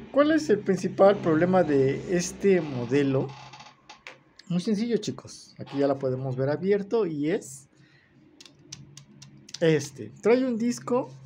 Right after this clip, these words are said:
mecánico. ¿Cómo sabemos que es disco mecánico? Pues luego, luego se ve, ¿no? O sea, uno que ya tiene la experiencia. Ya tiene la experiencia.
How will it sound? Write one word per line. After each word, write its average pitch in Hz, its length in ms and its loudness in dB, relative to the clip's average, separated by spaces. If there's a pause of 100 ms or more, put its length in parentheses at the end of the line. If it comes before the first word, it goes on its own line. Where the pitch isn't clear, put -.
mecánico. 139 1040 -4 (1500)
¿Cómo 220 200 0
sabemos 196 280 2
que 214 100 2
es 196 80 2
disco 190 200 -6
mecánico? 196 500 0
Pues 143 120 -6
luego, 170 220 4
luego 165 220 0
se 156 160 -8
ve, 147 200 -8
¿no? 143 240 -12
O - 20 -20
sea, - 220 -20 (260)
uno 170 180 -2
que 156 120 -4
ya 151 80 4
tiene 160 240 -2
la 127 80 0
experiencia. 151 760 -6 (800)
Ya 190 120 0
tiene 247 240 -2
la 214 80 0
experiencia. 262 840 -6